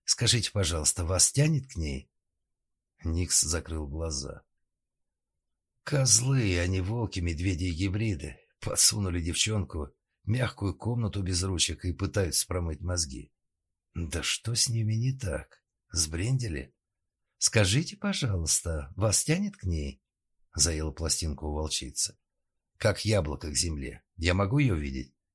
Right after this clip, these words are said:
Ник спокойно посмотрел на девушку, и та обиженно скривила губы. «Нет. В чем проблема?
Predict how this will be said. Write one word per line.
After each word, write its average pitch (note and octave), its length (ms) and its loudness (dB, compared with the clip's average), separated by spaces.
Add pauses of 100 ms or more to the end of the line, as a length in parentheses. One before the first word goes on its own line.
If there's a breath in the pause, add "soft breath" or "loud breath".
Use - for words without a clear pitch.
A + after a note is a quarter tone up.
(540)
Ник C3+ 200 -2
спокойно G#2 520 2
посмотрел F#2+ 480 2
на F#2+ 120 2
девушку, F2+ 460 -2
и D2+ 60 -4
та F2 200 0
обиженно D#2 420 -2
скривила D#2 500 -4
губы. C2 400 -10 (560)
«Нет. B2+ 480 4 (400)
В - 80 -10
чем C3+ 220 2
проблема? A2 640 -4